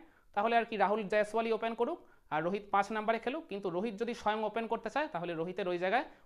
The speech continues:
ওপেন করতে আসা উচিত জয়সওয়ালের সাথে, আর রাহুলের ওই জায়গায় তখন ছ নম্বরে ব্যাটিং করতে নামা উচিত বলে আমি মনে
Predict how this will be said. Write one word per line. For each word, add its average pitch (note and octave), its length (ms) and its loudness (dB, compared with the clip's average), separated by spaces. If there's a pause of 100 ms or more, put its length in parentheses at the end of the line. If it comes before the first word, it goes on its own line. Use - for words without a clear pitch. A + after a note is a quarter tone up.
(160)
ওপেন G3 240 -2
করতে G#3 180 -4 (100)
আসা G3 200 -2
উচিত F#3 140 -8 (120)
জয়সওয়ালের F#3+ 500 2
সাথে, A3 160 -2 (420)
আর C#3 140 0
রাহুলের G#3+ 400 4
ওই F#3 100 2
জায়গায় G#3+ 240 0
তখন C#4 160 -4 (100)
ছ - 20 -16 (160)
নম্বরে F3+ 300 0
ব্যাটিং E3 280 -2
করতে F3 240 -6
নামা E3+ 220 0
উচিত F#3+ 220 -2
বলে F#3+ 160 0
আমি C4+ 100 -4 (260)
মনে C#3+ 160 -2